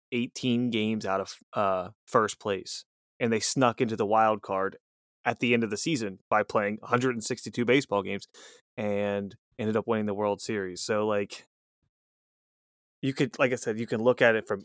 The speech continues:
either way, but you can't really crown a true champion if they're not playing an entire season. But I'm to the point right now, I don't give a flying rat's ass who's crowned the champion at the end of the year. I just wanna see baseball.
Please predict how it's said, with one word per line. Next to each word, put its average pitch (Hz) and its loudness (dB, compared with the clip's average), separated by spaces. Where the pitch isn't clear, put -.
either 139 4
way, 101 2
but 107 4
you 113 -12
can't 143 0
really 123 2
crown 110 2
a 104 -4
true 110 -6
champion 104 -4
if 98 -6
they're 104 -2
not 98 -8
playing 101 -8
an 92 -12
entire 92 -6
season. 95 -6
But 107 -6
I'm 160 10
to 175 2
the 143 2
point 143 2
right 131 2
now, 127 0
I 131 -6
don't 135 -6
give 104 -12
a 95 -12
flying 120 4
rat's 104 0
ass 92 -4
who's 139 8
crowned 117 8
the 110 2
champion 113 0
at 101 -4
the 107 -2
end 107 0
of 104 -2
the 101 -6
year. 104 -2
I - -14
just 98 -6
wanna 92 -6
see - -8
baseball. 90 -12